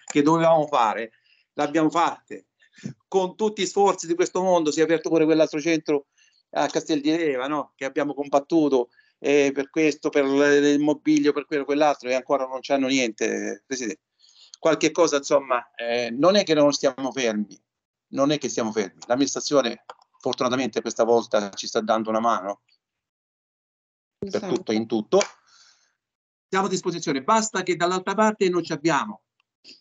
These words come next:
Speaker 1: sto benedetto regolamento che stiamo aspettando come il pane, perché per noi sarà il Vangelo. Per tutti i presidenti, io lo dico francamente,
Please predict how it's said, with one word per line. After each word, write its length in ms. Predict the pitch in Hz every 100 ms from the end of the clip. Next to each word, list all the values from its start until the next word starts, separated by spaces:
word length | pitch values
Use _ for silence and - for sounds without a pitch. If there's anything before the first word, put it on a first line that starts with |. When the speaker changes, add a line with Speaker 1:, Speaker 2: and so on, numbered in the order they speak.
| -
Speaker 1:
sto 260 | - 139 -
benedetto 440 | 156 156 170 -
regolamento 380 | 135 135 143 139
che 60 |
stiamo 180 | 123 135
aspettando 520 | 131 123 - 143 127
come 140 | 123 127
il 80 | 113
pane, 340 | 135 113 110
perché 220 | 117 123
per 140 | 120 131
noi 160 | 147
sarà 160 | 117 120
il 80 | 113
Vangelo. 460 | 123 120 117 101
Per 120 | 98
tutti 180 | - -
i 20 |
presidenti, 480 | 143 123 120 107 - 113 _ _
io 100 | 123
lo 40 | 123
dico 220 | 139 123
francamente, 640 | 127 127 127 107 - 107